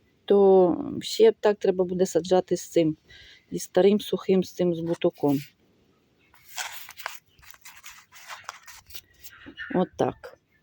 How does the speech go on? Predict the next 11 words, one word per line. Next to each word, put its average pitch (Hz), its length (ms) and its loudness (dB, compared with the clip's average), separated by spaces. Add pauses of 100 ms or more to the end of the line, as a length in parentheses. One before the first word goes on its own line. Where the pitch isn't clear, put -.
(120)
І 247 220 0 (360)
ставимо 220 580 4
його, 240 320 4 (160)
і 233 140 2 (120)
будемо 202 400 4
п-, - 180 -18 (180)
поливати. 202 680 4 (1600)
Ех, 294 460 8
пробуємо 262 680 6
далі 208 540 4 (680)
відламувати. 185 880 -2